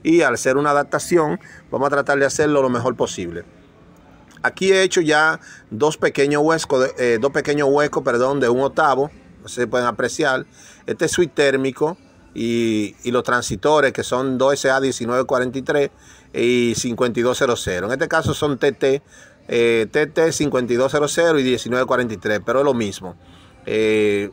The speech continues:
como pueden observar aquí, estos son Toshiba original de muy buena calidad que lo utilizamos siempre aquí. Entonces lo que vamos a hacer es ubicar dónde está el diecinueve cuarenta y tres para ponerle al lado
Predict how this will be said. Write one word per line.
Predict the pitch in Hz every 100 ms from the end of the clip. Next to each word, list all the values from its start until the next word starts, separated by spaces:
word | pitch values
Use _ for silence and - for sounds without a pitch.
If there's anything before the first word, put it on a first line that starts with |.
| -
como | 113 107
pueden | 120 135
observar | 143 139 135 143
aquí, | 143 160
estos | 135 120
son | 131
Toshiba | 113 127 - 127 127
original | 123 123 143 156
de | 127
muy | 110 113
buena | 120 120
calidad | 127 120 127 139 147 - - -
que | 110
lo |
utilizamos | 104 110 104 117 117 117
siempre | 117 107
aquí. | 98 - 78 _ - - -
Entonces | - 147 151 143
lo | 135
que | 123
vamos | 135 151
a | 147
hacer | - 160 156
es | 156
ubicar | 139 127 135 147 123 123 - - -
dónde | 123 143
está | 135 - 143 139 131
el |
diecinueve | 123 127 127 123 131
cuarenta | 143 139 135
y | 147
tres | 160 151
para | 131 117
ponerle | 113 117 131 139 131
al | 127 135
lado | 139 127 131